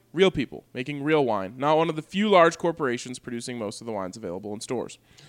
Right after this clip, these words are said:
With Weinster, all you have to do is sit back and relax as they curate a hand-picked shipment from the best small wine producers in the U S. Then when you fall in love with a couple, as a club member, you can have them sent right back to your door with no shipping costs.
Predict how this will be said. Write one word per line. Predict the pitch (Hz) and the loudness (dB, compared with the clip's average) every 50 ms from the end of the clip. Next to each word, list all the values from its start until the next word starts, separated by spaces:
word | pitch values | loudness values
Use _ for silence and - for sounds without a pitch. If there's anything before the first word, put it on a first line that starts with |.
| - - _ | -20 -12 _
With | 156 156 | -6 0
Weinster, | 151 160 165 175 190 190 - 214 214 214 | 4 6 6 6 6 4 4 2 2 4
all | - - 143 151 | 4 4 4 4
you | 156 | 4
have | 156 151 | 4 2
to | 156 | 0
do | 151 151 147 | -2 -2 -2
is | 147 - | -2 -2
sit | - 160 143 | -4 -4 0
back | - 143 139 135 147 | 2 0 0 0 0
and | 143 | -2
relax | 135 131 123 123 123 - - | 0 0 2 2 0 -2 -6
as | 131 127 | -10 -6
they | 127 131 139 | -4 -4 -4
curate | 135 - 143 135 135 135 | -4 -4 -2 -2 0 0
a | 139 135 | -2 -4
hand-picked | - - 151 151 160 170 - 180 180 170 - | -4 -4 -4 -2 -2 -2 -2 -2 -2 -2 -2
shipment | - - 135 120 131 127 - - _ - _ _ _ | -4 -4 -2 -2 -4 -6 -8 -10 _ -20 _ _ _
from | - 175 | -4 -2
the | 175 160 | 0 2
best | 160 160 160 - | 4 2 2 2
small | - 160 151 147 143 | 0 2 4 6 6
wine | 135 131 135 131 | 6 4 2 0
producers | 127 127 127 123 120 - 135 123 - | -4 -4 -6 -6 -6 -6 -10 -10 -8
in | - 120 | -8 -6
the | 120 120 | -6 -4
U | 123 127 131 135 | -2 0 2 2
S. | 127 92 - - - - - _ _ _ _ _ _ | 2 0 -2 -6 -12 -14 -18 _ _ _ _ _ _
Then | 139 139 135 147 | -2 -2 0 0
when | 151 156 | 0 -2
you | 156 | -4
fall | 147 - 160 160 175 | 2 4 6 8 8
in | 196 214 | 8 8
love | 233 226 226 | 8 8 8
with | 220 190 | 8 2
a | 196 | 0
couple, | - 175 151 151 - 156 165 170 - _ _ _ _ | 0 0 0 2 2 0 -2 -2 -6 _ _ _ _
as | 147 143 151 | -10 -10 -10
a | |
club | - - 175 180 185 | 0 4 4 4 6
member, | 190 170 160 165 170 170 | 6 4 4 4 4 4
you | 165 160 151 | 4 2 2
can | 160 160 | 0 0
have | 151 147 139 | 0 0 0
them | 143 143 | -2 -4
sent | 139 156 139 - - | -2 -4 -4 -4 0
right | 127 147 170 202 196 | 4 6 6 6 6
back | 202 175 170 - - | 6 4 4 4 2
to | 202 | 0
your | 196 190 | -2 0
door | 165 151 131 127 127 127 | 0 0 0 0 0 -2
with | 135 127 | -6 -4
no | 127 123 127 | -2 -2 -2
shipping | 131 - 139 113 113 107 | -2 -2 -6 -6 -6 -8
costs. | - - 73 - - - - - - | -6 -6 -8 -8 -8 -12 -16 -16 -18